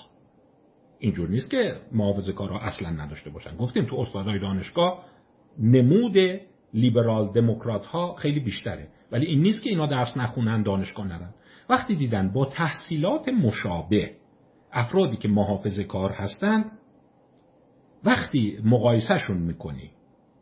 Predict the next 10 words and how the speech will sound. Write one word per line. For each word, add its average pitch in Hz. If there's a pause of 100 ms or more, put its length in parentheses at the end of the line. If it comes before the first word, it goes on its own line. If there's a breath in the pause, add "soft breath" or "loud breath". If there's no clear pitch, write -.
(120)
با 101 (200)
افراد 110
دموکرات، 95 (480)
یه 180
اتفاق 117
عجیب 90
میفته. 80 (840 soft breath)
فاصلهٔ 127
اختلاف 104
نظرشون 95